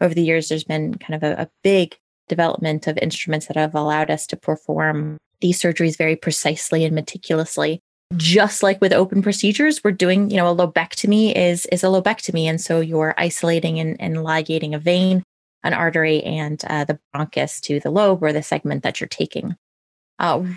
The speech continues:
robot is a little bit different. So there's a robot itself, which has four arms and controls the instruments within the patient's chest. The surgeon is actually not scrubbed in. We're at a separate console, usually in the corner of the room.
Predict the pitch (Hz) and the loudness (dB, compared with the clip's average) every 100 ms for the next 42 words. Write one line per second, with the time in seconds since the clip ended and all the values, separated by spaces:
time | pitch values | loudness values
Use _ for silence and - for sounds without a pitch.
0 | 233 254 269 233 220 202 185 180 185 190 | 2 4 4 4 4 2 2 4 4 2
1 | - 202 - 160 - - - 165 160 160 | 0 -2 -2 -4 -4 -6 -2 0 0 -2
2 | - - 160 160 - - _ _ _ - | -4 -4 -2 -2 -6 -10 _ _ _ -2
3 | 165 165 170 156 - 165 202 - - - | 0 2 0 0 0 2 0 -4 -8 -10
4 | _ _ - 208 208 - 165 226 - 190 | _ _ -2 -2 0 0 2 0 0 -2
5 | - 170 165 - - 170 185 180 170 240 | 0 -2 -2 -6 0 2 2 0 0 0
6 | 262 - 180 175 175 165 - 160 175 185 | 0 2 0 2 0 -2 0 0 2 0
7 | - 180 - 165 - 196 202 - 160 - | -4 -4 -2 -4 -2 -2 -2 -2 -2 -2
8 | 175 170 180 - 180 - 170 - - 185 | -2 0 0 0 -2 -2 -6 -6 -2 -2
9 | 233 - - - 175 175 170 175 175 160 | -2 -8 -6 -4 -2 0 -2 0 -2 -2
10 | 156 - 165 160 160 156 160 160 226 - | -4 -2 -2 -2 -2 0 2 0 -2 -4
11 | - - 202 190 185 226 277 170 156 156 | -8 -2 0 0 2 2 2 2 0 -2
12 | - 208 202 - - 160 170 - 247 247 | -2 0 -2 -6 -6 -4 -2 0 2 2
13 | 175 170 180 175 165 160 - 170 175 185 | 2 0 0 0 0 -6 -4 0 2 2
14 | 156 156 156 151 190 | 0 -6 -4 0 2